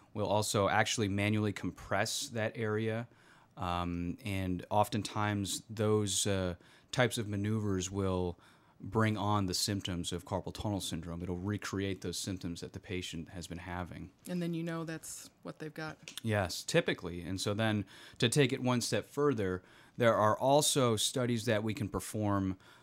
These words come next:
Speaker 1: that are known as nerve studies, uh, that actually a neurologist performs, in which you test the conduction of the nerve, and that can tell us how healthy the nerve is and if, in fact, uh, the patient does have carpal tunnel syndrome.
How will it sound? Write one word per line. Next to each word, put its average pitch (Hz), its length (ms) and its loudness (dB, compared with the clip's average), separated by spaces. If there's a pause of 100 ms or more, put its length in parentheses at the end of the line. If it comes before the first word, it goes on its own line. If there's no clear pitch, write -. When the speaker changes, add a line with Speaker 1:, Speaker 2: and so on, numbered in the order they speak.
(120)
Speaker 1:
that 104 200 0
are 101 80 2
known 104 180 2
as 92 160 -2
nerve 120 340 2
studies, 90 680 -2 (360)
uh, 95 360 -2
that 95 300 0
actually 101 420 0
a 92 240 0
neurologist 98 800 0
performs, 85 720 -6 (340)
in 101 160 -2
which 101 220 -4
you 92 100 -2
test 147 480 -2
the 107 220 -2
conduction 101 720 -2
of 85 180 -8
the 90 80 -8
nerve, 85 500 -10
and 92 160 -8
that 98 200 -6
can 95 120 -4
tell 107 280 -4
us - 160 -4
how 95 480 0 (340)
healthy 123 340 2
the 107 140 -2
nerve 98 320 -2
is 95 320 2
and 92 160 0
if, 90 140 -4
in 85 80 -2
fact, 92 480 -8 (440)
uh, 92 220 -2
the 90 80 -6
patient 92 340 -4
does 92 200 -4
have 87 160 -6
carpal 90 280 -6
tunnel 92 300 -10
syndrome. 85 500 -14